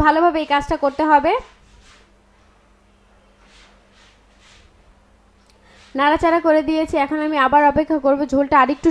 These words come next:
শুকানোর জন্য। যতবার করে ঝোলটা শুকাবে, একটু পর পর আমি এভাবে করে অনবরত নাড়াচাড়া করে দেবো। আর এদিকে লক্ষ্য রাখবেন কুসুমটা যাতে ভেঙে না যায়। আমি এই কথাটা বারবার বলছি, কারণ কুসুমটা যদি ভেঙে যায়, তাহলে কিন্তু খেতে ভালো লাগবে না, পুরোটাই কুসুম কুসুম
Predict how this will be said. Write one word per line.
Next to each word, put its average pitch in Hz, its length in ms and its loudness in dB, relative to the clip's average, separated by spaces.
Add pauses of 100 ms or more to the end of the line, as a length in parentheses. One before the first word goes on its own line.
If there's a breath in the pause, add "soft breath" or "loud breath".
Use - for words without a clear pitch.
শুকানোর 285 460 2
জন্য। 277 180 0 (560 soft breath)
যতবার 330 440 4
করে 311 140 2 (100)
ঝোলটা 294 300 0
শুকাবে, 302 400 -2
একটু - 120 -4 (100)
পর 277 180 6
পর 302 180 4
আমি 285 160 -2
এভাবে 294 300 0
করে 269 180 4
অনবরত 269 340 -2 (120)
নাড়াচাড়া 269 480 -2
করে 247 180 2
দেবো। 254 220 -2
আর 254 140 0
এদিকে 285 300 -6
লক্ষ্য 285 280 -2
রাখবেন 262 320 -4
কুসুমটা 277 420 -4
যাতে 269 140 -4 (100)
ভেঙে 240 260 -2
না 214 60 -2 (100)
যায়। 202 140 -6 (420 loud breath)
আমি 285 200 -2
এই 302 120 -6
কথাটা 311 340 -4
বারবার 277 320 2
বলছি, 269 300 0
কারণ 254 240 0
কুসুমটা 294 380 -2
যদি 294 220 -2
ভেঙে 285 320 0
যায়, 262 220 2
তাহলে 269 320 2
কিন্তু 269 260 -2
খেতে 285 180 -2 (120)
ভালো 247 160 0 (100)
লাগবে 240 300 -2
না, 247 60 -2 (320)
পুরোটাই 285 400 0
কুসুম 277 300 -2
কুসুম 269 220 -4